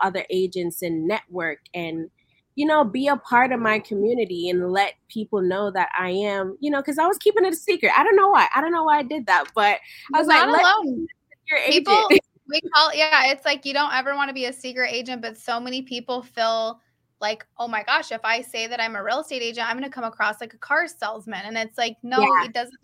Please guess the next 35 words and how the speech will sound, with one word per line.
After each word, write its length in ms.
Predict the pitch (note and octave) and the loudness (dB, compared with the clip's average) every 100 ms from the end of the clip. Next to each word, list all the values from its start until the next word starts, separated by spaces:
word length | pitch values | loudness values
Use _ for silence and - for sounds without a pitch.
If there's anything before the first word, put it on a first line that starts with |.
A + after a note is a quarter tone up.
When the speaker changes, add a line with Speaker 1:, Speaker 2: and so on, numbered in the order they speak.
| B3 A#3+ | -8 -8
Speaker 2:
have 140 | C4 | -6
to 100 | A#3+ | -12
be 240 | A3+ A#3+ C4 | -10 -8 -4
like 300 | A#3 A3+ - | -4 -4 -4
that." 320 | E3 F3 - _ _ _ _ - | -2 -2 -6 _ _ _ _ 0
Um, 280 | A#3 A3 - | 0 0 0
and 100 | - | 2
Speaker 1:
Yeah. 60 | |
Speaker 2:
for 140 | B3 B3+ | 2 0
some 240 | C4+ C4 | 0 -2
reason, 580 | B3+ C4 C#4 C4+ B3 A#3+ | -2 -6 -6 -6 -6 -12
so 300 | B3 A#3 A3 | -4 -2 -2
many 280 | A#3+ B3 A#3+ | -4 -10 -10
people 380 | - B3 D#4+ D4+ | -12 -10 -8 -6
get 160 | A#3+ | -4
into 200 | A3+ A3+ | -4 -4
real 180 | A3 A3+ | -4 -4
estate 280 | C4+ - A3+ | -4 -6 -6
with, 160 | A3 A#3 | -6 -4
like, 180 | A3 A3 | -6 -4
almost 400 | A3 A3+ C4 - | -6 -6 -6 -8
being 180 | A#3+ A3 | -8 -8
ashamed 600 | G#3 - A#3 A3+ A#3 A3 | -10 -6 -4 -4 -6 -8
of 120 | G#3 | -4
what 200 | G#3 G#3 | -6 -4
they 120 | G3 | -12
do. 360 | F#3 G#3+ F#3+ E3+ | -8 -4 -4 -4
And 120 | G#3 | -10
it's 200 | G3+ _ | -12 _
like, 300 | G#3 F#3 F#3 | -6 -6 -8
you 100 | A3 | -10
need 240 | A#3 B3 B3+ | -6 -6 -6
to 100 | D4+ | -6
be 160 | A#3+ | -6
bold 600 | G#3 - A3 G3+ G#3+ C4+ | -10 -4 0 0 0 -2